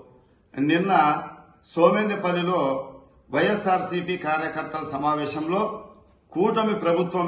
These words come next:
మీద మరియు మా మంత్రి అయినటువంటి సవితమ్మ గారి మీద విమర్శలు చేసింది. నేను ఒక విషయం మీకు చెప్తానమ్మా, మీరు గతంలో మంత్రిగా పనిచేసినప్పుడు ఏ కార్యకర్తని,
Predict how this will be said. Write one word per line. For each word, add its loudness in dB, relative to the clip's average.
మీద 0
మరియు 2
మా 4
మంత్రి 0
అయినటువంటి -2
సవితమ్మ -2
గారి 0
మీద -2
విమర్శలు 0
చేసింది. -6
నేను 2
ఒక 4
విషయం -2
మీకు -4
చెప్తానమ్మా, 2
మీరు 2
గతంలో 2
మంత్రిగా 0
పనిచేసినప్పుడు -2
ఏ 0
కార్యకర్తని, -2